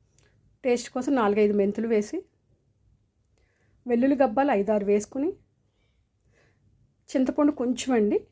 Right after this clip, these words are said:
టేస్ట్కి వేసుకుని లో ఫ్లేమ్‌లో ఒక నిమిషం మళ్ళీ ఫ్రై చేసి స్టవ్ ఆఫ్ చేసుకోవాలి. ఈ కార్తీక మాసం కదండి, వెల్లుల్లి తిన్నాళ్ళు ఉంటే వెల్లుల్లి తీసేసి మిగతాది సేమ్, మ్, ప్రొసీజర్ అండి, సేమ్ టేస్ట్ ఉంటుంది, కొంచెం డిఫరెన్స్ అంతే, చాలా బాగుంటుంది రెండు విధాల.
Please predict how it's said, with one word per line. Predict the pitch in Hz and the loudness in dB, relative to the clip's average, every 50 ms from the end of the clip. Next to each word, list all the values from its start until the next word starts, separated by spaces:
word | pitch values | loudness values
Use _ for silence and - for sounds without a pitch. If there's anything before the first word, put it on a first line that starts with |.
| _ _ _ _ _ _ _ | _ _ _ _ _ _ _
టేస్ట్కి | - 220 208 208 - - 214 - 359 403 - _ _ _ _ _ _ _ _ _ _ _ _ _ _ _ _ _ - | -4 -4 -4 -4 -6 -14 -10 -10 -10 -10 -10 _ _ _ _ _ _ _ _ _ _ _ _ _ _ _ _ _ -6
వేసుకుని | 254 247 254 254 - 370 381 - - | -4 -4 -4 -4 -4 -4 -4 -2 -2
లో | 247 240 240 247 254 | 0 2 2 2 2
ఫ్లేమ్‌లో | 254 277 269 262 269 269 | 0 -2 -2 0 0 0
ఒక | 254 262 247 | 0 0 -2
నిమిషం | 226 240 233 - 285 269 | -2 -2 -2 -2 -2 0
మళ్ళీ | 240 220 214 214 | 0 0 0 0
ఫ్రై | 214 214 208 202 | 0 0 -2 -2
చేసి | 208 - 240 226 220 - 403 427 - _ _ _ _ _ _ _ _ _ _ _ _ _ _ _ _ _ _ _ _ _ _ _ _ _ _ _ _ _ _ | -2 -2 -4 -4 -2 -4 -6 -6 -8 _ _ _ _ _ _ _ _ _ _ _ _ _ _ _ _ _ _ _ _ _ _ _ _ _ _ _ _ _ _
స్టవ్ | - - 247 220 226 | -8 -6 -2 0 2
ఆఫ్ | 233 214 220 | 0 0 0
చేసుకోవాలి. | - 220 208 208 - 196 190 202 320 415 - | -2 -4 -4 -4 -4 -6 -4 -4 -4 -6 -6
ఈ | - 269 | -8 -8
కార్తీక | - 262 226 226 226 247 277 | -2 0 0 0 0 0 0
మాసం | 269 254 247 254 269 | 2 2 2 2 0
కదండి, | 254 240 233 269 330 | 0 0 2 2 2
వెల్లుల్లి | 294 226 220 233 262 254 | 2 2 2 2 0 0
తిన్నాళ్ళు | 254 247 214 220 233 247 254 262 | 0 0 0 2 2 2 2 2
ఉంటే | 247 247 254 403 | 2 2 2 2
వెల్లుల్లి | 370 311 254 240 262 269 269 285 277 | 2 2 4 4 4 2 2 0 -2
తీసేసి | 277 - 247 247 - 285 285 285 - 440 - | -2 -2 -4 -2 0 -2 -2 0 -2 -2 -2
మిగతాది | - 262 254 254 269 262 247 240 | -2 -4 -2 2 0 0 0 0
సేమ్, | - 269 233 233 254 269 277 - - - | -2 0 2 2 2 2 0 -2 -4 -10
మ్, | - 240 226 220 - | -8 -6 -6 -6 -8
ప్రొసీజర్ | - - 240 214 220 240 214 233 214 | -8 -6 -6 -4 -2 0 0 0 0
అండి, | 233 269 | -2 -2
సేమ్ | - 262 226 226 247 277 262 | 0 2 4 4 4 4 2
టేస్ట్ | 277 233 214 220 - | 2 0 -2 -2 -6
ఉంటుంది, | 226 220 220 220 381 440 - _ - - _ _ | -8 -8 -4 -4 -6 -6 -6 _ -20 -20 _ _
కొంచెం | - 262 254 247 277 294 | -8 -6 -4 0 0 0
డిఫరెన్స్ | 240 226 - 233 233 220 233 | 0 0 0 -2 -2 0 0
అంతే, | 208 208 302 | 0 0 0
చాలా | - - 240 214 214 240 | 0 0 0 2 2 2
బాగుంటుంది | 220 233 233 214 208 214 277 | 2 2 0 0 2 0 0
రెండు | 269 220 214 214 | 2 2 2 2
విధాల. | 220 208 208 202 214 | 2 2 0 0 -2